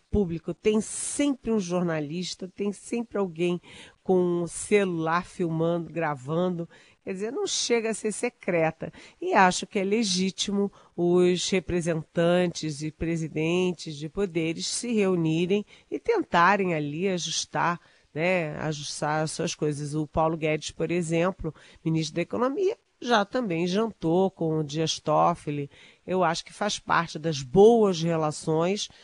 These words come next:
as pessoas conversarem, parlamentarem. Então, não vejo nada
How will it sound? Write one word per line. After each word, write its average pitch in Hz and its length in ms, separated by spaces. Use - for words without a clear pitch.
as 262 140
pessoas 202 640
conversarem, 151 840
parlamentarem. 151 1300
Então, 508 220
não 269 80
vejo 175 400
nada 156 460